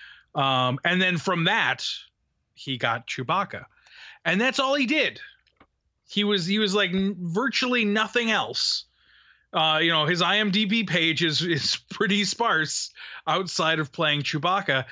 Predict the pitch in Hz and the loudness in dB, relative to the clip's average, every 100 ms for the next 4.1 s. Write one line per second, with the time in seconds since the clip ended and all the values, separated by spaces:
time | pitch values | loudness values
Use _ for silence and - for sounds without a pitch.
0 | - - - 170 175 190 190 185 180 165 | -14 -16 -6 -2 2 2 2 2 0 0
1 | 160 139 285 214 170 156 147 139 - - | -2 0 0 0 2 2 2 0 -4 -20
2 | - - 185 170 156 - 202 202 196 196 | -20 -4 0 0 0 0 2 2 2 2
3 | 185 143 196 240 196 165 147 151 139 - | 0 0 0 2 2 2 2 2 0 -4
4 | - | -8